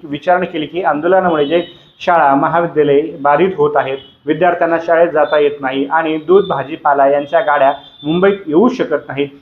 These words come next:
याचे काय परिणाम होतील? गणेशोत्सवाच्या पार्श्वभूमीवरती शहर थांबवता येणार नाही, असं न्यायालयाने स्पष्ट केले. वृत्तपत्र आणि व्हिडिओ देखील यावेळी दाखवण्यात आले.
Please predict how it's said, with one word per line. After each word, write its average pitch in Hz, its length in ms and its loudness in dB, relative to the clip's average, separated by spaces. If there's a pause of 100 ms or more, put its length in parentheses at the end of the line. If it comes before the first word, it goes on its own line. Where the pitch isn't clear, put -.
(180)
याचे 165 280 0
काय 185 280 2
परिणाम 151 380 0
होतील? 135 400 -4
गणेशोत्सवाच्या 165 840 0
पार्श्वभूमीवरती 147 960 -2 (180)
शहर 156 360 2 (140)
थांबवता 180 400 2
येणार 143 300 0
नाही, 135 360 -8 (240)
असं 156 360 2
न्यायालयाने 151 560 2
स्पष्ट 156 320 -6
केले. 143 300 0 (320)
वृत्तपत्र 156 480 -2
आणि 139 220 2
व्हिडिओ 143 300 4
देखील 160 400 0
यावेळी 156 280 2
दाखवण्यात 147 540 -2
आले. 135 200 0